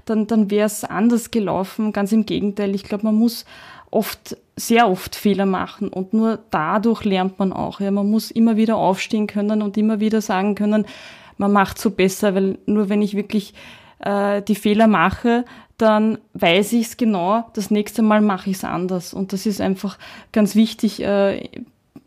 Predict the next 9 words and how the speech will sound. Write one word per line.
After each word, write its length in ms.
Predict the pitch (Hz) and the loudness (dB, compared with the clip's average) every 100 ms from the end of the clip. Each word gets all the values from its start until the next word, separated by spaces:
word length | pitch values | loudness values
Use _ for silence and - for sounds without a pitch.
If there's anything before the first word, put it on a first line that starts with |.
| _ - | _ 0
bei 140 | 196 | 4
der 120 | 226 | 6
Erfahrung 580 | 208 - 180 180 214 226 | 4 4 4 4 4 2
sozusagen 640 | 214 220 220 208 170 185 | 2 -2 -2 0 0 0
auch 120 | - - | -4 -2
Fehler 300 | 190 185 185 | -2 -2 -2
zu 140 | 190 | -4
machen, 400 | 175 - - 180 | -4 -8 -8 -6
ja. 160 | 175 | -4